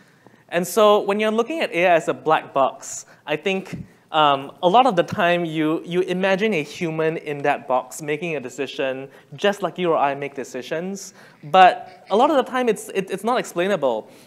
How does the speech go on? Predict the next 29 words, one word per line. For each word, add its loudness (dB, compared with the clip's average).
Most 0
algorithms 2
out 4
there, 2
the -2
truth -2
is -14
that -2
most -2
machine -6
learning -4
algorithms -6
are 0
not 0
explainable. -8
Even -4
when -2
there's 0
explainable -4
machine -8
learning -6
algorithms, -4
what 2
they're 2
doing -2
behind -4
the -6
scenes -10
is, -6